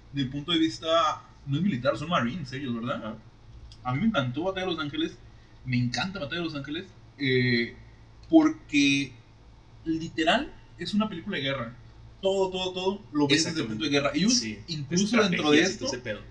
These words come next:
Speaker 1: están salvando civiles aún, están todavía en, en su, ¿cómo se dirá? En su entrenamiento, o sea, están todavía siguiendo la, lo, lo que debe suceder según lo, lo, lo,
Speaker 2: Mira,
Speaker 1: lo
Speaker 2: yo,
Speaker 1: que
Speaker 2: yo,
Speaker 1: les estipulan
Speaker 2: yo,
Speaker 1: a ellos.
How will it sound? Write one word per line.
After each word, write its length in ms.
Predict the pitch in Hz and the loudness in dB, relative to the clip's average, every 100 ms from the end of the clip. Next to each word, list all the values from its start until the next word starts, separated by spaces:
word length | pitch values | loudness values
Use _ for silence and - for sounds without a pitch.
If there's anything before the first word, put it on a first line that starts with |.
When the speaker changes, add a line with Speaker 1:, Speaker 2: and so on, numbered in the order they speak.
| - - | -18 -16
Speaker 1:
están 580 | 139 - 151 196 226 - - - | -16 0 2 4 0 -6 -20 -8
salvando 340 | 151 139 185 | -4 -4 -4
civiles 420 | 175 139 202 214 | -4 -2 0 0
aún, 340 | 147 143 226 185 | 0 -2 -2 -2
están 540 | - 160 190 220 185 - - - - | -2 0 0 -2 -6 -12 -20 -20 0
todavía 480 | 165 196 196 214 165 | 6 6 6 2 2
en, 160 | 143 131 139 | 0 -2 -2
en 140 | 135 | -4
su, 720 | 139 127 120 117 117 117 113 113 - | -2 0 2 2 0 -2 -4 -8 -14
¿cómo 180 | 156 185 | -10 -8
se 100 | 175 | -4
dirá? 500 | 135 - 190 - - - - - - - - - - - - - - - - - - | 2 2 2 -2 -8 -16 -20 -20 -20 -20 -20 -20 -20 -20 -20 -20 -20 -20 -20 -20 -12
En 140 | 165 143 | -4 -2
su 80 | |
entrenamiento, 500 | 147 147 135 151 175 | 0 2 4 2 0
o 20 | 135 | -4
sea, 120 | 135 | -6
están 220 | 156 170 | -6 0
todavía 260 | 196 190 190 | 4 6 4
siguiendo 420 | 180 170 175 196 | 0 -6 -2 -2
la, 140 | 120 | -2
lo, 220 | 127 120 - | -4 -6 -8
lo 120 | 131 | -10
que 80 | 131 | -6
debe 220 | 139 190 | 0 2
suceder 440 | 185 - 123 131 135 - - | 0 -4 -8 -8 -8 -14 -14
según 500 | - 120 131 139 120 127 | -8 -4 -4 -4 -8 -4
lo, 140 | 120 | -4
lo, 80 | 120 | -4
lo, 140 | 117 | -6
Speaker 2:
Mira, 300 | 110 170 165 131 | 2 4 4 4
Speaker 1:
lo 60 | |
Speaker 2:
yo, 120 | 151 | 0
Speaker 1:
que 60 | - | 2
Speaker 2:
yo, 60 | 165 | 0
Speaker 1:
les 100 | 123 | -2
estipulan 420 | 123 160 - 113 | -8 -2 0 -2
Speaker 2:
yo, 40 | 110 | -4
Speaker 1:
a 60 | |
ellos. 160 | 107 | -10